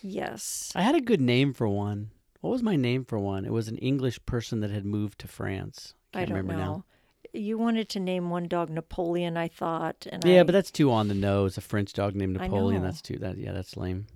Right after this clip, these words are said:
Speaker 1: No, they're just, they're really, uh, cute. I think my heart is always gonna be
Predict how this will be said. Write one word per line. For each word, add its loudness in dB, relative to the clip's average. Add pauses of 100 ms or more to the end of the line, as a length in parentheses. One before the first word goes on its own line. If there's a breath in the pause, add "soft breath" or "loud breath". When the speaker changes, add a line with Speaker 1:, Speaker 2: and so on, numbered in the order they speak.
(160)
Speaker 1:
No, -4
they're 2
just, -4
they're 0
really, -2 (380)
uh, -8
cute. -8 (380 soft breath)
I 2
think -4
my -2 (160)
heart -6
is -10 (140)
always -4
gonna -8
be -8